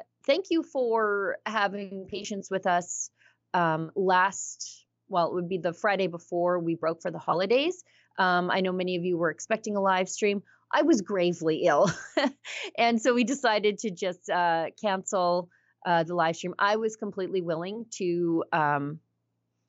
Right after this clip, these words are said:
tough it out as best I could, but, um, I was noticeably sick. <laughs> So, uh, thank you for your patience, um, and, uh,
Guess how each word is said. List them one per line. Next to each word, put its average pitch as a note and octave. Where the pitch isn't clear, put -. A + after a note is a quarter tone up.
tough F#3
it E3
out E3
as E3+
best E3+
I E3
could, D#3
but, D3+
um, C#3+
I F3+
was E3+
noticeably C#3+
sick. -
<laughs> G3+
So, G#3
uh, G3+
thank A3
you G#3
for G3
your E3+
patience, D#3+
um, C#3+
and, C#3+
uh, C3+